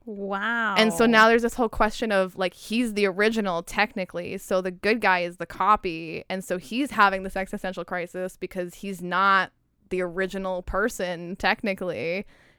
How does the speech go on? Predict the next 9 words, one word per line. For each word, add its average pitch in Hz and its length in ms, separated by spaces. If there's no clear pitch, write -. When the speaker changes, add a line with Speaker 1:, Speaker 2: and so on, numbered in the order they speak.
Speaker 2:
and 185 280
the 185 80
original 190 440
works 196 320
for 208 120
the 185 80
fucking 208 320
Union 208 340
now. 170 440